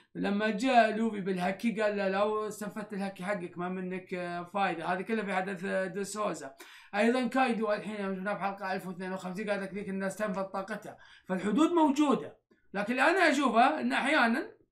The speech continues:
ولكنها موجودة. ي-، ينسى عمره لما يقول لك: "تقاتلوا عشر أيام". سلامات، شلون تقاتلوا عشر أيام؟ كايدو بس يومين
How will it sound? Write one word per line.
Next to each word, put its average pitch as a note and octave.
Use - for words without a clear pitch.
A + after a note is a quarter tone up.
ولكنها D4
موجودة. F3+
ي-، A3
ينسى A#3
عمره G#3
لما F#3
يقول G3+
لك: G#3
"تقاتلوا G#3+
عشر F3+
أيام". F#3
سلامات، G#3
شلون B3+
تقاتلوا G3+
عشر F3
أيام؟ E3
كايدو B3
بس A#3+
يومين A#3+